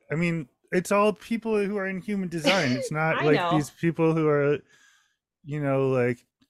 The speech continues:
Speaker 1: "I wonder who, what's human design? I'd, I'd like to know more about my,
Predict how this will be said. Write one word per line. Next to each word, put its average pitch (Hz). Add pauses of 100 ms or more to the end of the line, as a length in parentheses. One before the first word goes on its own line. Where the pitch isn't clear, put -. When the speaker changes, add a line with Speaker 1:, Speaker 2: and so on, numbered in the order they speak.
(180)
Speaker 1:
"I 139
wonder 208
who, 160 (580)
what's 208
human 214
design? 180
I'd, 165
I'd 202
like 151
to 135
know 135
more 131
about 123
my, 117